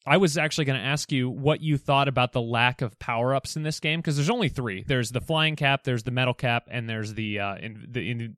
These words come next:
invisibility cap or whatever. Um, not a lot of those, but I think they make up for it with the number of moves that they give Mario. That, I mean, in Mario World, you could jump and you could spin, and that was pretty much it.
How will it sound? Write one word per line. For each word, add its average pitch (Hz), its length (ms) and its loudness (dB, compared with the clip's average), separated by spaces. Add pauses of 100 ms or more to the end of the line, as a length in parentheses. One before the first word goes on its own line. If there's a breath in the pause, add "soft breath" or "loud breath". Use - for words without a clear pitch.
invisibility 113 680 -2
cap 101 260 -2
or 107 40 0
whatever. 104 360 -2 (600 soft breath)
Um, 131 320 6
not 190 180 6
a 269 60 4
lot 226 160 6
of 170 80 6
those, 185 240 8
but 147 200 4
I 139 80 6
think 220 260 -2
they 208 140 6
make 160 300 2
up 156 200 2
for 143 220 2
it 123 100 -2
with 143 200 2
the 143 100 2
number 139 440 2
of 120 160 0
moves 135 440 4
that 117 140 -2
they 120 120 -2
give 123 220 2
Mario. 117 540 0
That, 113 180 -6
I 131 60 0
mean, 127 200 -2
in 117 260 -6 (100)
Mario 135 320 2
World, 185 320 4
you 139 140 2
could 135 180 2
jump 165 320 2
and 151 140 0
you 143 80 2
could 139 180 -2
spin, 95 300 -2
and 107 120 -4
that 139 100 2
was 135 120 0
pretty 143 180 0
much 120 220 0
it. 92 160 -10